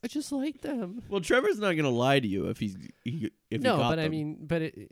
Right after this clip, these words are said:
Speaker 1: no, he, he
Speaker 2: Tre-,
Speaker 1: might.
Speaker 2: Trevor's gonna tell you right away. He doesn't believe in
Speaker 1: Yeah,
Speaker 2: ghosts.
Speaker 1: he's not good at lying. I feel like he would try to lie about it, but then
Speaker 2: Yeah. <laughs> He'd be,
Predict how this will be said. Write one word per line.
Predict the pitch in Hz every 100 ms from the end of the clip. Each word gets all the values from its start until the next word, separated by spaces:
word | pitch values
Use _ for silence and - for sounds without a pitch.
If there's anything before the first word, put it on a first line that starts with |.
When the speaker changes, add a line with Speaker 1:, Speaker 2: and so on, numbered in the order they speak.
| -
Speaker 1:
no, | 156 123 - - _
he, | - 123 - _
he | - 151
Speaker 2:
Tre-, | 185
Speaker 1:
might. | 196 160 -
Speaker 2:
Trevor's | - 240 233
gonna | 190 175
tell | 139 151
you | 127 113
right | 110
away. | 110 127 110
He | 135
doesn't | 214 127 104
believe | 98 98
in | 98
Speaker 1:
Yeah, | 127 117
Speaker 2:
ghosts. | 135
Speaker 1:
he's | 156
not | 190 190 147
good | 147
at | 127 104
lying. | 104 98 90 - - -
I | 127
feel | 135 185
like | 175 -
he | 131
would | 117 104
try | 113 101 113
to |
lie | 117 113
about | 110 107 104
it, | 110 -
but | -
then | 90 87 - 247 170 - _ _ _ -
Speaker 2:
Yeah. | -
<laughs> | - 160 - - - _
He'd | 151 143
be, | 156 143